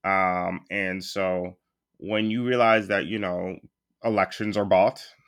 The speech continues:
not <laughs> won by votes, and whoever has more money will more likely to win most of the time,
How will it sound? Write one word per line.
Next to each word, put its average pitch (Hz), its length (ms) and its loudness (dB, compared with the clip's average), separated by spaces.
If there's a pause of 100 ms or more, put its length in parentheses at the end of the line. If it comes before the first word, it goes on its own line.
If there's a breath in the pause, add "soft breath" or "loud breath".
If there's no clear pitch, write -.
(140)
not 95 540 -2
<laughs> 107 60 -12
won 120 340 2
by 107 180 4
votes, 113 480 0 (460 loud breath)
and 95 400 -4 (200)
whoever 110 360 2
has 101 360 2
more 107 340 -4
money 104 440 -2 (140)
will 110 260 -2
more 110 260 0
likely 107 400 -2
to 127 180 -4
win 117 420 -2 (920)
most 107 280 0
of 151 60 6
the 143 60 4
time, 135 380 2